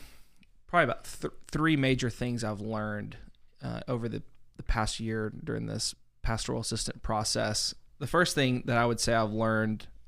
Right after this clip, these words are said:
about myself is, is really how, you know, at the beginning of this, you know, I could preach a little bit, I think. You know, I, I, I knew how to preach. I had a little bit of experience in that area. But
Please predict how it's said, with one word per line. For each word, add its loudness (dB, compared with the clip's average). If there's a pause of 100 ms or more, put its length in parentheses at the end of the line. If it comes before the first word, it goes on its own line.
(460)
about 4
myself 2
is, -2
is -2 (560)
really 8
how, 0
you 0
know, 0 (800)
at -2
the -4
beginning 6
of 6
this, 2 (140)
you -4
know, 0
I 6 (260)
could -4
preach 4 (140)
a -2
little 2
bit, -2
I 2
think. -4 (220)
You -2
know, 0
I, 0
I, 0 (220)
I -2
knew 0
how 2
to 0
preach. -4
I -4
had 0
a 2
little 0
bit 0
of 0
experience 0
in -2
that 0
area. 2
But 0